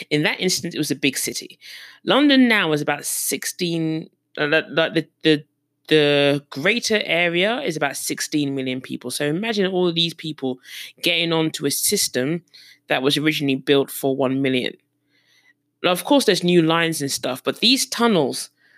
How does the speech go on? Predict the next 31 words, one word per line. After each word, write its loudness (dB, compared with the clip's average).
are 2
so 4
small, 4
like, -2
it's 2
the 0
bare 2
minimum 2
size -2
for -4
these -4
trains -4
to -4
go 0
through. -2
Like, 0
there's 2
literally, 0
like, 0
about -4
a -2
one -2
centimeter -6
giveaway -8
space -10
for 0
these 0
trains -4
to -14
pass -10
through. -4